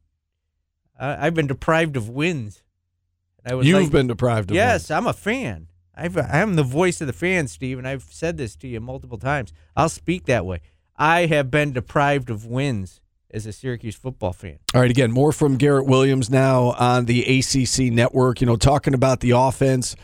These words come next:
Speaker 2: Uh, you know, Garrett Shrader went into last year, and there was a quarterback competition. DeVito won the job initially. Shrader took it over. Uh,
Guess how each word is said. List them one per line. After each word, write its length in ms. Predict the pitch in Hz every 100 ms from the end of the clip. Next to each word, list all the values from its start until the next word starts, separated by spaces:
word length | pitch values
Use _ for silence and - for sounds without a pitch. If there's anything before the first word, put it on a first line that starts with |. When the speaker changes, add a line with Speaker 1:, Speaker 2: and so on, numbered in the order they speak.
| - _ _ -
Speaker 2:
Uh, 260 | 113 113 117
you 80 | 147
know, 120 | 127
Garrett 300 | 117 160 151
Shrader 440 | - 160 156 143
went 180 | 135 139
into 160 | 143 123
last 480 | 127 143 151 - 143
year, 320 | 143 143 147
and 400 | 117 120 117 117
there 140 | 117
was 120 | 131
a 60 | 131
quarterback 680 | - 165 135 131 117 - _
competition. 720 | - 127 - - 120 - 139 123
DeVito 340 | 104 135 131
won 180 | 131 131
the 60 | 117
job 280 | 127 120
initially. 400 | 117 139 - 143
Shrader 420 | 127 131 135 127 117
took 220 | 127 -
it 80 | 123
over. 420 | 139 127 135 117 - _ _ -
Uh, 320 | 120 120